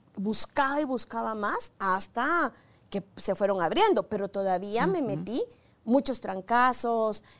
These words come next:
Speaker 1: eh, me saboteé muchas veces, eh, me accidenté, eh, choqué, eh, tuve relaciones fallidas, o sea, todavía había que hacer como ese proceso de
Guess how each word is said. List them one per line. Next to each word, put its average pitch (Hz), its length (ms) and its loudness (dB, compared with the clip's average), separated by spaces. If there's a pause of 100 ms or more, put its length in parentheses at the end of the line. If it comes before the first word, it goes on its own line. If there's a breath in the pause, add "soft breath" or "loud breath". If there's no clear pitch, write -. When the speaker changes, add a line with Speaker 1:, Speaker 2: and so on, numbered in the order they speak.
(120)
Speaker 1:
eh, 190 400 4
me 247 200 4
saboteé 202 560 -4
muchas 185 380 -6
veces, 208 680 0 (280 soft breath)
eh, 196 180 -2 (100)
me 254 180 0
accidenté, 233 920 0 (280 soft breath)
eh, 185 280 -4 (240)
choqué, 269 720 4 (220 soft breath)
eh, 190 300 -2
tuve 233 320 8 (160)
relaciones 196 760 -2
fallidas, 254 420 2
o 202 40 -10
sea, 220 160 -4 (140)
todavía 233 460 4
había 247 300 4
que 247 100 -8
hacer 226 300 6
como 208 280 2
ese 226 240 2
proceso 214 440 0
de 254 200 2